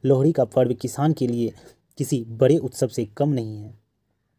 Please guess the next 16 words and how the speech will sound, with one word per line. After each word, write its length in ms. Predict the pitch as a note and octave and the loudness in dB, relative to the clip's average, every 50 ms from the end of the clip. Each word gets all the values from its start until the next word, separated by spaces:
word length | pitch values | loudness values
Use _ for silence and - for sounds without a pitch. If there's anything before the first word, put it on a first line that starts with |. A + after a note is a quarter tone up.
| _ _ _ _ _ _ - | _ _ _ _ _ _ -10
इस 140 | C3 - - | -10 -4 -2
दिन 140 | C3 C3+ A#2+ | -2 -2 -2
फसल 260 | - B2+ A2 - B2 | -2 -4 -2 -2 -4
की 100 | - B2 | -4 -2
कटाई 360 | - - A2+ G#2 A#2+ B2 B2+ B2+ | -2 -2 0 2 0 0 0 -2
और 180 | - B2 A#2 | -2 -4 -4
बुआई 300 | G#2+ A#2 A#2 A#2+ B2+ C#3 | -2 0 2 2 2 2
का 140 | C3 - A#2+ | 0 -2 -4
समय 280 | - - A2+ A2+ A2 G#2 - _ _ _ | -4 -4 -4 -6 -6 -8 -10 _ _ _
शुरू 200 | - - D#3 E3+ | -4 0 2 2
होता 280 | E3 B2+ A#2 - - A2+ | 2 2 -2 -4 -6 -8
है। 140 | A2 A2 A2 - _ _ _ - - - - - | -8 -10 -14 -18 _ _ _ -20 -20 -20 -10 -4
लोहड़ी 240 | C3 C3 B2 A#2+ B2 | -2 -2 0 -2 -2
की 200 | A2+ - B2 B2 - - - | -4 -6 -8 -8 -8 -8 -6
आग 180 | A#2 A#2+ B2+ B2 | -4 -4 -2 -2
में 200 | A#2+ A#2 A#2 | -4 -4 -8